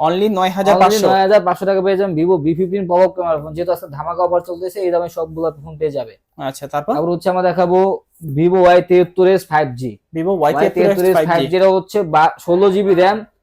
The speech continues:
Speaker 2: পাঁচশো বারো জিবি হচ্ছে ফোন মেমোরি।
Speaker 1: আচ্ছা।
Speaker 2: In ডিসপ্লে ফিঙ্গারপ্রিন্ট, সুপার অ্যামোলেড ডিসপ্লে ইউজ করা আছে। এটা হচ্ছে বক্স চার্জার সহকারে আমাদের কাছে পেয়ে যাবেন মাত্র ধামাকা একটা অফারে, only বারো হাজার পাঁচশো টাকায়।
Speaker 1: বারো হাজার পাঁচশো?
Speaker 2: only বারো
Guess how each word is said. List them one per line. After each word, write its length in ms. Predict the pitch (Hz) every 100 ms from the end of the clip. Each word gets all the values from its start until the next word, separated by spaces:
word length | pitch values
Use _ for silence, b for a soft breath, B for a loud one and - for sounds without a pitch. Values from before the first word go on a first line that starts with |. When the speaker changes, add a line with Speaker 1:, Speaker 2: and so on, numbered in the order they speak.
| _
Speaker 2:
পাঁচশো 240 | 160 - 156 156
বারো 180 | 165 185
জিবি 160 | 196 196
হচ্ছে 160 | 190 202 -
ফোন 120 | 180 190
মেমোরি। 380 | 175 160 131 117 - 147
Speaker 1:
আচ্ছা। 160 | 165
Speaker 2:
In 40 | 190
ডিসপ্লে 280 | - 208 208 180
ফিঙ্গারপ্রিন্ট, 460 | 202 208 208 220 -
সুপার 180 | 190 202
অ্যামোলেড 240 | 190 190 170
ডিসপ্লে 240 | 175 185 180
ইউজ 120 | 180 180
করা 120 | 190 185
আছে। 120 | 190 196
এটা 100 | 202
হচ্ছে 180 | 196 220 180
বক্স 220 | 165 190 -
চার্জার 240 | 196 190 -
সহকারে 300 | 185 180 185
আমাদের 180 | 170 180 180
কাছে 120 | 180
পেয়ে 120 | 185
যাবেন 160 | 185 185 170
মাত্র 220 | 165 190 180 147
ধামাকা 280 | 151 165 170
একটা 140 | - 180
অফারে, 260 | 165 175 196 - _ _
only 300 | 180 196 208 165
বারো 160 | 165 202
হাজার 160 | 202 190
পাঁচশো 220 | 170 - 160
টাকায়। 200 | 139 123 165
Speaker 1:
বারো 180 | 170 202 208
হাজার 220 | 208 214 196
পাঁচশো? 280 | 180 180 185
Speaker 2:
only 160 | 196 202
বারো 140 | 170